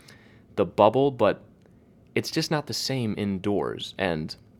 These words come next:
this, basically what I'm saying is that this has the potential to be a home run for the N H L, and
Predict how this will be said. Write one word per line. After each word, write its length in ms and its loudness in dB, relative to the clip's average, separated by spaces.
this, 420 2
basically 380 4
what 160 4
I'm 160 2
saying 360 0
is 120 0
that 160 0
this 180 -2
has 240 0
the 140 -2
potential 800 -2
to 180 -6
be 300 0
a 120 2
home 480 0
run 380 -2
for 200 0
the 180 0
N 80 0
H 240 -4
L, 180 0
and 220 -2